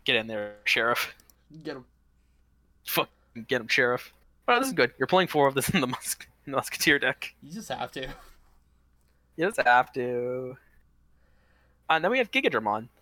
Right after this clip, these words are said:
Speaker 1: Uh, he has six to play, seven K Digivolution, seven K D P, and evolves from three from black and three from red. And your turn, this Digimon is counted as red.
Speaker 2: Yeah.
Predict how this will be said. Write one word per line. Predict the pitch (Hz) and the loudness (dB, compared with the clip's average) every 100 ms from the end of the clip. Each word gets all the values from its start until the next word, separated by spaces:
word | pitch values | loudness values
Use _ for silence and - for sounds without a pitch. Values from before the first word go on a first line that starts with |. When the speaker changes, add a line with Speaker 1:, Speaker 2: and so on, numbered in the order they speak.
| _ _ _ _ - | _ _ _ _ -4
Speaker 1:
Uh, | 123 139 147 151 147 151 _ _ _ _ | 4 6 6 2 -2 -10 _ _ _ _
he | 147 | -4
has | 139 | -2
six | - 202 - | 0 0 0
to | 180 170 165 | -2 0 -2
play, | - 143 135 139 139 | 2 4 6 4 0
seven | - 160 165 156 | 2 2 2 0
K | 151 131 123 | 0 0 0
Digivolution, | 120 120 123 117 107 - 107 - - | -4 -8 -8 -8 -8 -12 -14 -18 -6
seven | - 151 139 | -2 -2 -4
K | - 123 117 113 110 110 - | -6 -4 -2 -4 -6 -10 -12
D | 117 | -8
P, | 117 120 123 - - - - _ | -4 -4 -6 -10 -18 -20 -20 _
and | 135 | 0
evolves | 139 143 127 - | 4 6 4 2
from | 120 | -6
three | 143 156 | -4 -2
from | 127 104 | -4 0
black | 110 151 220 - - _ | 4 4 4 -4 -18 _
and | 120 220 196 | -2 -2 -2
three | - 120 | -4 -4
from | - 117 | -4 0
red. | 180 117 127 - _ _ - | 2 2 -2 -16 _ _ -6
And | 143 131 | -2 0
your | 165 180 | 0 0
turn, | 151 147 147 - _ _ _ _ _ _ - | 0 0 -6 -16 _ _ _ _ _ _ 0
this | 160 | 2
Digimon | 175 160 143 | 2 2 2
is | |
counted | - 131 104 | 2 0 0
as | - | -2
red. | 113 190 - - _ _ _ _ | 2 2 0 -20 _ _ _ _
Speaker 2:
Yeah. | - | -18